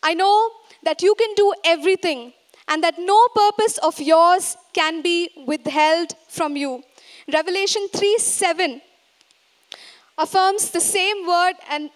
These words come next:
and it says, "And to the angel of the church in Philadelphia write, these things says he who is holy, he who is true,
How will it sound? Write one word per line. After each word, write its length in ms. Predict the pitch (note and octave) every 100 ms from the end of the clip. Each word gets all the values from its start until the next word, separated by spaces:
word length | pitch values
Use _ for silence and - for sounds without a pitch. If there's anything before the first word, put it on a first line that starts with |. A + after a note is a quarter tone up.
| -
and 160 | D4+ E4
it 60 |
says, 340 | - F#4 F#4 -
"And 220 | D#4+ F4 F#4+
to 80 |
the 160 | F#4+ -
angel 460 | E4+ F#4 G4 A4 A4
of 80 | G#4+
the 100 | G#4 -
church 260 | F4+ F4+
in 100 | G4+
Philadelphia 840 | F4+ F4 F4 E4+ E4 E4+ F4+ F4 D4+
write, 400 | C#4+ D4+ F4+ - - - - -
these 460 | F4+ G#4 A#4+ - -
things 580 | A4 G#4 A4 A4+ - - - -
says 500 | - F#4+ F#4 G4 E4
he 460 | C4 F#4 G4 G#4
who 160 | F4+ F#4
is 260 | F#4 D#4+ - _
holy, 560 | D#4+ D#4 D#4 C#4+ A#3+ _ - - -
he 320 | F#4 G#4 A4+
who 180 | F4+ G4
is 240 | G4 -
true, 400 | - E4 E4+ C4+